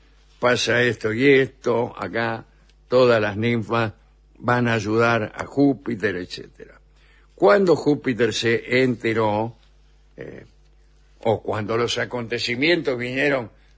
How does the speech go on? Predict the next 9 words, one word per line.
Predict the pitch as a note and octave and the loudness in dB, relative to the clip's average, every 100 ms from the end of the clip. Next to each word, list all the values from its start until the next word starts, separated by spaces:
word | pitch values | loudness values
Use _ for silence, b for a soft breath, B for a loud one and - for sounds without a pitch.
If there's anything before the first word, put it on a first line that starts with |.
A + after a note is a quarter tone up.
| - | -6
a | A2+ | -2
denotar | B2+ B2+ B2+ G#2+ C#3+ A#2+ - _ _ _ _ _ - | -2 -2 -4 0 2 2 -4 _ _ _ _ _ -10
que | B2+ A#2 A2 - _ _ _ _ _ _ _ _ _ - - | -4 -4 -4 -10 _ _ _ _ _ _ _ _ _ -20 -14
la | A#2 A#2+ | -2 0
ninfa | B2 C#3 C#3 B2 B2 | 4 4 4 2 2
ya | B2 | 2
estaba | A#2+ - C3 B2+ A2+ G#2 G2+ F2 - | 0 0 2 2 2 0 -2 -4 -8
sobre | - C3 C#3 C#3 C#3+ | -2 2 4 6 6
aviso | D3+ C3 A2 - A2+ B2 C3 | 4 2 -2 -4 0 2 0